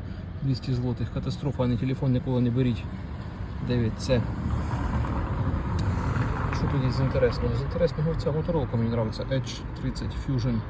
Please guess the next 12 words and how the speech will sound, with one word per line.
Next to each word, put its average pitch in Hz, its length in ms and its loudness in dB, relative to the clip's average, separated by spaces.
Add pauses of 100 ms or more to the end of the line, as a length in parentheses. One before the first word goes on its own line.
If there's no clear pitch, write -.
(600)
Восемь 127 240 0
сто 135 140 -2
двадцять 127 300 -2
восемь, 123 240 0
шістсот - 280 0
злотих. 117 320 0 (600)
Трошки 147 260 2
освічуємо 123 540 4
це, 123 240 6 (300)
тому - 160 4
що - 80 4
стекло, - 380 4